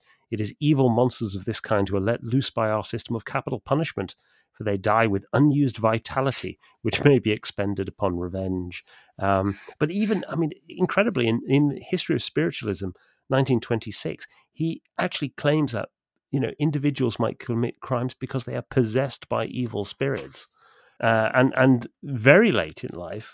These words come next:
uh, in an article called The Detective of the Future for a New York, uh, newspaper in nineteen twenty-nine, uh, he actually said, uh, that, um, uh, the higher teachers in the other world do not approve of capital punishment and will not help to bring about the death of the criminal.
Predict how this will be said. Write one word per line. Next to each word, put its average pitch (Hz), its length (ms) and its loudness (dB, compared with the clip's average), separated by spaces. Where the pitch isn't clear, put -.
uh, 101 100 -8
in 101 200 -4
an 107 120 -2
article 113 420 0
called 98 220 -6
The 104 80 -2
Detective 107 600 -6
of 95 140 -8
the 98 100 -10
Future - 520 -6
for - 160 -4
a - 20 2
New 104 180 2
York, 101 420 -2
uh, 92 160 -4
newspaper 98 560 -6
in 98 80 -4
nineteen 110 340 -2
twenty-nine, 101 680 -2
uh, 104 240 -4
he - 480 -2
actually 120 240 -2
said, 107 360 -4
uh, 107 280 0
that, 110 280 -2
um, 104 300 0
uh, 107 220 -8
the 107 140 -2
higher 143 360 2
teachers - 560 -6
in 113 180 -2
the 107 120 -4
other 131 180 0
world 101 220 0
do 117 120 0
not 120 300 -2
approve 131 380 0
of 104 140 -10
capital 120 360 -4
punishment 123 580 -2
and 104 200 2
will 107 80 4
not 143 260 4
help - 300 0
to - 100 -6
bring 123 320 2
about 113 280 -2
the 110 60 -6
death 107 320 -6
of 104 100 -12
the 110 80 -6
criminal. 117 520 -2